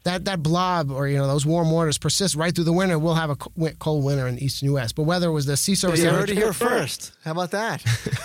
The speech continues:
Speaker 1: Yeah, but that's, I don't think, I don't think I'm saying much because that'll just e-, it'll indicate either, well, it could have forced the ridge, but it also might also just mean that there was a ridge right overhead.
Speaker 2: The ridge there in the first place, right? Exactly. All right, so I gotta, now this, I gotta ask you this. This is, uh, maybe what everybody's waiting to hear.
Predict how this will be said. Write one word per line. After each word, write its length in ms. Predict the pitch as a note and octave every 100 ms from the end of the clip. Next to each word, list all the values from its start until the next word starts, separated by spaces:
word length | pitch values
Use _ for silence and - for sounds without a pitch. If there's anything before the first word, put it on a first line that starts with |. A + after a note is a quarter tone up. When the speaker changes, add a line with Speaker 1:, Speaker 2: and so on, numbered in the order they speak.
| - - -
Speaker 1:
Yeah, 160 | F#3 F3+
but 120 | F3
that's, 160 | G3 E3+
I 180 | G3 F#3+
don't 80 |
think, 180 | F3+ G3
I 80 | G3
don't 140 | G#3
think 120 | G3+ G3+
I'm 40 |
saying 280 | - G3+ F3+
much 180 | C#3+ C3
because 400 | C#3+ D#3+ C#3 C#3
that'll 260 | D#3+ E3+ E3+
just 260 | F3+ -
e-, 80 | G#3 A3
it'll 200 | F3+ G3+
indicate 420 | B3 G#3+ F#3+ F#3
either, 280 | G3+ F3 D#3+
well, 240 | D#3+ D#3 C3+
it 60 |
could 120 | - A#3
have 80 |
forced 280 | - F#3 F3
the 80 | E3+
ridge, 280 | F#3+ E3+ C#3+
but 100 | D3
it 80 | D3+
also 300 | E3 E3+ D3+
might 200 | D3 C#3+
also 240 | C#3 C3 C3
just 200 | C3 D3
mean 140 | C#3+
that 120 | C#3+
there 80 | C#3+
was 140 | C#3
a 40 | D3
ridge 280 | E3 D3 C#3
right 180 | C#3
overhead. 300 | C3+ A#2+ B2
Speaker 2:
The 100 | D3
ridge 160 | G3+ F#3
there 160 | G#3+ G3
in 60 |
the 80 | F3+
first 180 | G3 F3+
place, 220 | F3+ D3
right? 120 | E3
Exactly. 440 | C#3+ D3+ C#3 B2+ B2+ - - -
All 80 | F3
right, 100 | D#3+
so 120 | G3
I 100 | F3+
gotta, 260 | G3+ F3+ -
now 180 | D#3+ D#3
this, 160 | E3 D#3
I 80 | D3
gotta 220 | D3 C#3
ask 200 | C3 A#2+
you 60 | C3
this. 140 | A#2+
This 160 | D3 C3
is, 80 | C3
uh, 160 | C3 C3+
maybe 280 | D3+ C#3 -
what 160 | C3 -
everybody's 520 | F3+ E3+ D3+ C#3+ B2
waiting 180 | B2 B2
to 80 | A#2+
hear. 140 | A#2+